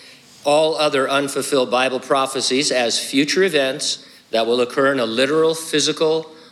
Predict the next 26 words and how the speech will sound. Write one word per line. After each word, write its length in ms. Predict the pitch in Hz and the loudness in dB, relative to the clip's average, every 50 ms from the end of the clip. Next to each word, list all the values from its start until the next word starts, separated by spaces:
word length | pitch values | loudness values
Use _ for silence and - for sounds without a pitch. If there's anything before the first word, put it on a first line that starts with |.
| _ _ - | _ _ -12
apocalyptic, 960 | 107 98 - 123 120 123 - - 123 123 135 139 - - 139 123 - - - | -12 -8 -4 -2 -2 -2 -2 -2 -2 -2 -2 -4 -2 -4 -4 -4 -4 -10 -14
global 500 | - 110 120 120 120 117 120 120 120 120 | -8 -4 -2 -2 -2 -2 -2 -4 -4 -4
context. 920 | 120 - - 131 120 113 113 - 113 98 85 - - - - - - - - - - - - - - - - - - | -6 -6 -4 -4 -2 -2 -4 -4 -6 -6 -6 -6 -8 -10 -10 -10 -12 -18 -20 -20 -20 -20 -20 -20 -20 -20 -20 -20 -18
Things 280 | - - 160 160 165 - | -2 0 0 0 2 2
like 220 | 175 165 143 127 | 0 0 0 0
biometrics 720 | 151 151 147 143 135 139 156 170 - - 175 170 160 - - | 0 2 2 2 2 0 0 0 2 0 0 0 0 0 -2
and 120 | 127 123 | 0 2
artificial 520 | 123 131 135 127 - 151 139 131 - 127 117 | 2 0 0 0 -2 -2 -2 -2 -2 -2 -2
intelligence, 760 | 110 110 - 156 151 151 151 151 151 151 151 143 - - - - - - - _ - | -2 0 0 0 0 0 -2 -2 -2 -2 -2 -4 -8 -10 -10 -12 -20 -20 -20 _ -4
cashless 500 | - 143 135 135 135 - - 131 117 - - | -2 0 0 0 -2 -2 -4 -2 -4 -4 -2
commerce, 760 | - 160 151 151 151 151 151 151 147 147 - - - - - - - _ _ _ | 0 0 0 2 2 2 2 2 2 0 -2 -6 -8 -10 -14 -20 -20 _ _ _
the 80 | - 110 | -4 -2
manipulation 600 | 110 113 127 131 131 135 131 135 139 135 - 127 | 0 0 0 0 0 0 0 2 0 0 -2 -4
of 100 | 113 - | -6 -2
human 280 | 131 143 135 139 131 117 | -2 0 0 0 0 2
D 160 | 131 123 127 | 2 2 2
N 140 | 123 120 127 | 2 2 2
A, 420 | 135 139 139 139 143 143 139 - - - - _ | 2 2 0 0 -4 -6 -8 -16 -20 -20 -20 _
global 380 | - 147 160 190 202 190 202 185 | -2 0 2 2 2 0 0 0
government, 540 | - 160 165 165 165 165 165 165 165 160 - - - - - - - - | 2 0 0 0 -2 -2 0 0 -2 -2 -4 -10 -18 -20 -20 -20 -20 -4
the 80 | - 113 | 0 2
exponential 580 | 123 131 131 - - 135 139 139 135 - 147 131 | 2 2 0 -2 -2 0 0 0 0 -2 -2 -2
growth 360 | 120 135 139 143 147 139 139 | 0 0 0 0 0 -2 -4
of 100 | 120 - | -6 -2
human 260 | 143 143 131 127 120 | -2 0 0 0 0
knowledge, 520 | 123 135 143 151 170 175 185 175 - - | 0 2 2 2 2 0 0 -2 -6 -12